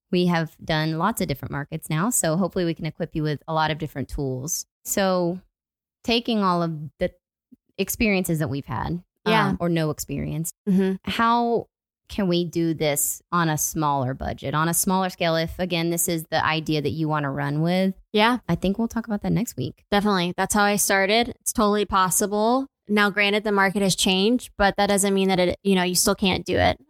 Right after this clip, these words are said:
Speaker 2: And, um, we're excited to be able to share with you some of the things you can do with a really low budget and still create an incredible course.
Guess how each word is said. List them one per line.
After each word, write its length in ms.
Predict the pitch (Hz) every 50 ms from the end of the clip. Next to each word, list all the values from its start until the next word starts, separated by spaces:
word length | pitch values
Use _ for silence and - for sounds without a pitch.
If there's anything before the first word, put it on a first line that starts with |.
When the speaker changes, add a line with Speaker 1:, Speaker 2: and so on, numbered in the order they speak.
| 302
Speaker 2:
And, 180 | 196 190 185 185
um, 260 | 185 185 185 185 180 -
we're 200 | - 190 202 208
excited 420 | 202 - - 202 190 185 185 185 -
to 80 | -
be 40 | 196
able 100 | 185 185
to 60 | 180
share 260 | 180 - - 190 190 185
with 120 | 180 175
you 280 | 180 180 180 180 185 185
some 200 | - - 226 214
of 40 | 208
the 100 | 202 196
things 280 | 185 - 196 196 175 185
you 80 | 196
can 220 | 185 - 185 185 170
do 340 | 175 180 185 185 185 190 190
with 180 | 185 190 190
a 80 | 190 180
really 300 | 175 185 180 180 185 185
low 220 | 180 180 180 175
budget 480 | 175 - 175 170 180 - 226 240 254 247
and 180 | 185 180 175
still 260 | - - - 190 180 170
create 440 | - - 185 180 175 175 175 -
an 80 | - 180
incredible 400 | 175 175 - 180 - - - -
course. 500 | - - - - - 202 - - - -